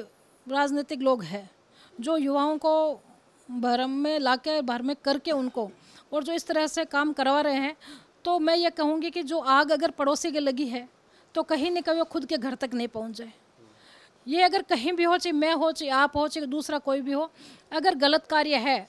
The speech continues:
अगर बच्चों को नशे की तरफ धकेल रहा है, और हमने भी ये देखा है कि पिछले कई सालों से नागौर का नाम हमेशा पहले बढ़िया जिलों में लिया जाता था अच्छे, लेकिन अभी जो ये नशे की चपेट में आ रहे हैं, नशे की लपटें जो यहाँ नागौर तक आ रही है,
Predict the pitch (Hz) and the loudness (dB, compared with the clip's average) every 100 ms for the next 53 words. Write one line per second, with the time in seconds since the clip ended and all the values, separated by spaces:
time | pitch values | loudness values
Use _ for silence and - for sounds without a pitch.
0 | - 277 320 294 - 311 302 285 277 277 | -10 -4 0 -2 0 0 0 0 -2 -6
1 | 262 277 247 254 277 285 254 220 208 202 | -8 -8 -6 -4 0 2 2 -2 -2 -8
2 | - - - 294 294 269 269 311 330 359 | -20 -20 -8 -4 -2 0 2 2 2 2
3 | 311 311 311 320 320 320 - 320 330 320 | 2 0 0 -4 -4 -8 -8 -2 0 0
4 | 294 302 302 302 254 277 311 311 302 - | -4 -4 -2 0 0 0 0 -4 -6 -20
5 | 277 - 254 285 285 381 381 359 339 359 | -20 -12 0 2 4 2 2 0 2 2
6 | 339 294 294 330 320 330 330 330 285 - | 0 0 0 0 -2 0 2 0 -4 -12
7 | _ 262 262 277 302 277 285 302 277 262 | _ -2 0 2 2 2 0 2 2 2
8 | 277 277 285 285 269 - 302 294 349 349 | 0 0 -4 -4 -4 -4 -4 -4 -6 -8
9 | - - - 294 359 320 381 359 359 359 | -14 -20 -6 0 2 4 2 4 4 2
10 | 285 - _ _ - 262 262 302 381 381 | 0 -6 _ _ -20 -6 2 4 2 0
11 | 359 285 294 277 277 240 254 277 269 311 | -2 -2 -2 -4 -4 -2 -2 -4 -6 -6
12 | 302 294 262 - 330 294 285 269 277 240 | -6 -4 -6 -4 -6 -6 -4 -4 -4 -6
13 | 269 262 254 247 262 302 | -8 -8 -4 -4 -4 -10